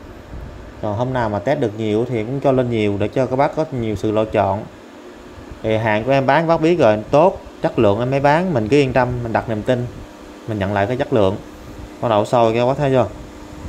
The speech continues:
Em có cái tiếng kêu từ rất là, là, là mạnh luôn á, là khỏe luôn á, bắt từ rất là khỏe. Giảm nè, tăng nè.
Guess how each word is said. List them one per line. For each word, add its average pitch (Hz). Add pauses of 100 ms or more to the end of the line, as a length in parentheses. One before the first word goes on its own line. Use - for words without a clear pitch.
(800)
Em 123
có 135
cái 143
tiếng 156
kêu 151
từ 110
rất 147
là, 120
là, 107
là 104
mạnh 104
luôn 127
á, 147
là 117
khỏe 104
luôn 160
á, 147
bắt -
từ 107
rất 139
là 143
khỏe. 101 (1400)
Giảm 107
nè, 139 (1900)
tăng 120
nè. 107